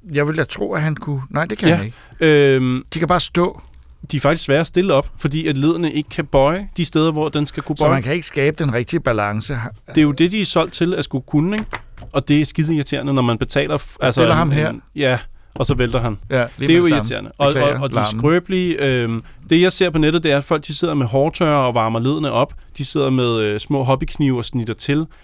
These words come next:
Speaker 2: Når du tager... Nogle gange, hvis du skal skifte for eksempel en hånd, eller give ham et, en pistol i hånden, så skaller malingen af. Altså, det, det er simpelthen ikke i orden.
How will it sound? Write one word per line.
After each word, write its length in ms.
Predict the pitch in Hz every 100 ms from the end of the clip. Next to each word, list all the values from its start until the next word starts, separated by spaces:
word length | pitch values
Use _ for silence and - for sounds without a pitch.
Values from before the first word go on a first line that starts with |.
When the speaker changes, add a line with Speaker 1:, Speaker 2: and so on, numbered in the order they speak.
| -
Speaker 2:
Når 100 | 135
du 120 | 123 120
tager... 480 | - 123 113 110
Nogle 200 | 113 147
gange, 80 | 143
hvis 100 | 123
du 100 | -
skal 140 | - -
skifte 300 | - 131 139
for 80 |
eksempel 340 | 113 120 117 113 110
en 80 |
hånd, 280 | 90 123 120
eller 180 | - 107
give 180 | 101 110
ham 140 | 107
et, 60 | 98 -
en 220 | 113 104
pistol 360 | - 113 135 135
i 40 |
hånden, 200 | 120 117
så 120 | 120
skaller 300 | 147 - 143 139
malingen 360 | 135 170 160
af. 320 | 156 175 147 _ _ _ - _ _ _ _ _ -
Altså, 160 | 139 131
det, 260 | 147 135
det 60 | 151
er 40 |
simpelthen 340 | 143 156 135 117
ikke 160 | 117
i 60 | 117
orden. 280 | 98 107